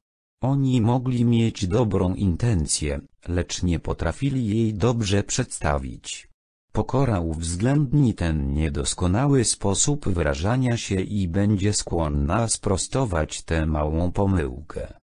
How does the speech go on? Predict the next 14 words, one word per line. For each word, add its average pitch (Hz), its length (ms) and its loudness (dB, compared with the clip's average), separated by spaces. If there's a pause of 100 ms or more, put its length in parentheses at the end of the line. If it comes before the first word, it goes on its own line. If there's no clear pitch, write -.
(360)
Pycha 151 360 0
postąpi 98 800 -2
inaczej, 101 680 -2 (180)
zechce 90 560 -2
tę 110 260 2
omyłkę 92 540 0
pokazać 107 720 -2
wszystkim, - 840 -6 (200)
aby 85 340 0
widzieli, 82 720 -2 (240)
jak 85 340 -2
ona 80 320 2
dużo 95 560 0
wie. 92 400 2